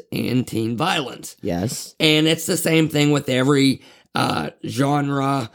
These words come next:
Speaker 1: of game that tends to be violent.
Speaker 2: Yes.
Speaker 1: When it, <sighs> there's a pandemic going on right now,
Speaker 2: Mm-hmm.
Speaker 1: okay? People are losing their jobs.
Speaker 2: Yeah.
Speaker 1: That's why people are stealing shit.
Speaker 2: Oh, absolutely.
Speaker 1: Okay, they have
Speaker 2: Yeah.
Speaker 1: no money.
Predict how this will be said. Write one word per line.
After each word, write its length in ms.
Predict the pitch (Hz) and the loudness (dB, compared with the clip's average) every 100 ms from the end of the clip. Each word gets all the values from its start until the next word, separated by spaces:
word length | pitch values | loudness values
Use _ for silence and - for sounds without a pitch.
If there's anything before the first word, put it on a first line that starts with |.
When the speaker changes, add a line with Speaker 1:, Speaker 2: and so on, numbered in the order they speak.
| - - | -12 -6
Speaker 1:
of 160 | - | -4
game 400 | - 135 143 143 135 | 0 2 2 2 2
that 320 | 127 - - - _ - | -2 -4 -12 -12 _ -2
tends 300 | 147 170 156 | 2 4 2
to 60 | |
be 180 | 143 143 | 2 4
violent. 640 | 117 135 143 143 143 131 - _ _ | 4 2 2 2 0 -2 -8 _ _
Speaker 2:
Yes. 460 | - 104 - - - _ _ _ _ _ - | -4 -4 -4 -12 -18 _ _ _ _ _ -4
Speaker 1:
When 220 | 143 151 | 0 0
it, 200 | 147 - 131 - - _ | -4 -8 -12 -12 -20 _
<sighs> 260 | _ _ | _ _
there's 180 | - 147 | 0 0
a 40 | 147 | 2
pandemic 640 | 151 226 196 180 190 - | 2 4 4 4 2 0
going 300 | 147 135 127 | 0 0 0
on 180 | 120 101 | -2 -4
right 180 | 90 | -6
now, 280 | - 139 135 - _ | -8 -8 -10 -16 _
Speaker 2:
Mm-hmm. 300 | 147 143 127 127 | 0 2 2 0
Speaker 1:
okay? 360 | 127 131 127 - - _ _ | 0 -2 -4 -8 -18 _ _
People 320 | - 185 196 214 | -2 -2 2 2
are 120 | 139 | 2
losing 480 | 131 156 151 151 139 | 2 4 4 2 0
their 160 | 123 | -2
jobs. 640 | 110 139 147 143 - - - - | -2 -2 0 -4 -8 -14 -10 -2
Speaker 2:
Yeah. 180 | 156 - _ _ - | -2 -2 _ _ -12
Speaker 1:
That's 400 | - 170 233 - | 0 2 2 0
why 220 | 202 196 | 0 0
people 380 | 170 196 175 185 | 2 -2 0 0
are 120 | 175 | 0
stealing 500 | - - 180 170 139 | -2 0 2 4 2
shit. 340 | 117 - - - | -2 -6 -8 -2
Speaker 2:
Oh, 140 | - 220 | 2 4
absolutely. 480 | 156 165 151 143 208 | 2 0 0 2 4
Speaker 1:
Okay, 160 | 160 | 4
they 180 | 160 165 | 4 2
have 200 | 156 175 190 | 2 2 4
Speaker 2:
Yeah. 80 | 226 | 4
Speaker 1:
no 120 | 240 | 4
money. 460 | 226 151 127 127 | 4 0 -2 -4